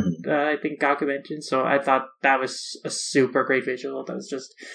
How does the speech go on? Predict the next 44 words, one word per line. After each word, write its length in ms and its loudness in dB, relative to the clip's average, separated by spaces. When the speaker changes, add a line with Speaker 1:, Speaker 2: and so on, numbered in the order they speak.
Speaker 2:
a 60 2
super 300 4
great 300 4
encapsulation 760 -4
of 100 -8
the, 80 -2
of 240 -4
the 100 2
theme 340 0
and 120 -4
Ryo's 300 0
experience. 560 -10
So 220 -4
I 60 -2
really 300 2
love, 220 -4
I 80 4
really 340 4
love 220 2
the 100 -2
artistic 600 -6
metaphors 760 2
and 120 2
moments 380 0
in 100 -4
this 160 -4
book. 380 2
Like, 340 2
uh, 280 0
an 340 -2
earlier 460 4
moment 300 -2
I 40 -4
really 280 -4
loved, 340 -6
uh, 260 2
to 220 2
just 300 0
get 160 4
across 320 2
the 100 -6
sense 220 -4
of 80 -6
discomfort 800 2